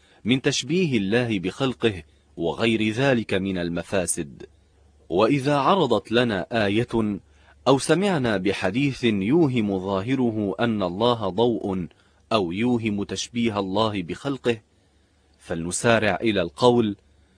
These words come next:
إن هذا النص له تأويل، لأنه لا بد من موافقة القرآن بعضه بعضا،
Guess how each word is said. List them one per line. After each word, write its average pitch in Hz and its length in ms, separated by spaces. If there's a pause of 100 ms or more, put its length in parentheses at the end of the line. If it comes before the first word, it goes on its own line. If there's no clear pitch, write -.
(420)
إن 98 260
هذا 113 360
النص 104 500
له 107 380
تأويل، 123 680 (520)
لأنه 117 760
لا 101 180
بد 110 360
من 101 320
موافقة 92 720
القرآن 107 680
بعضه 90 640
بعضا، 78 640